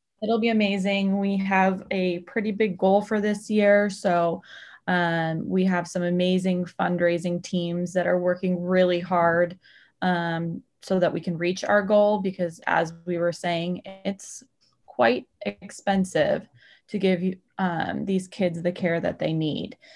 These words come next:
And we're doing all that we can to make sure that these kids can live their healthiest, happiest lives.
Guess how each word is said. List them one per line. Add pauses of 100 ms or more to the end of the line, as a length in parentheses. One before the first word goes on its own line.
(220)
And (480)
we're
doing
all
that
we
can
to
make
sure
that
these
kids
can
live
their
healthiest,
happiest
lives.